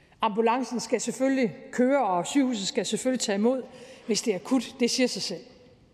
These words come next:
Men tænk nu, hvis sygehuset kunne række helt ud i borgerens hjem og spare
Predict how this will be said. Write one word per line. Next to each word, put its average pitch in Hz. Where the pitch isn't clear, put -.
Men 202
tænk 285
nu, 226
hvis 226
sygehuset 262
kunne 233
række 202
helt 262
ud 226
i 214
borgerens 202
hjem 220
og 214
spare 180